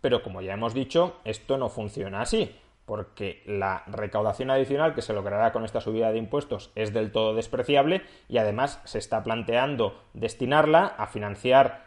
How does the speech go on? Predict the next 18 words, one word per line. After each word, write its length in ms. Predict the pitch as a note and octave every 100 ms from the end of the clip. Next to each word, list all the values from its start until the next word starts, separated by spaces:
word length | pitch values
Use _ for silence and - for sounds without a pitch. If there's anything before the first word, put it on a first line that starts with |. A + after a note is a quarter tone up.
| -
gastos, 640 | A#2+ D#3+ - D#3 G3+ - - _
subidas 520 | - - G#2 A2+ C3+ -
de 120 | C#3+
pensiones 600 | C#3+ C3+ D3+ E3 A#2+ - -
y 80 | F#2+
subidas 680 | - G2+ A#2+ D3 C3+ - -
de 440 | F#2 F2 F2+ F2 -
sueldos 640 | - C#3 E3 D#3 G2 -
de 60 | -
empleados 340 | E2+ G2+ A2+
públicos 500 | - C#3 D3 E3+ F3+ - - _ -
que 100 | G2+
desde 200 | G2 G2+
luego 280 | A#2 B2
no 160 | C#3 B2+
son 200 | B2 C3
los 140 | C3
colectivos 600 | - B2 B2 - C3+ E3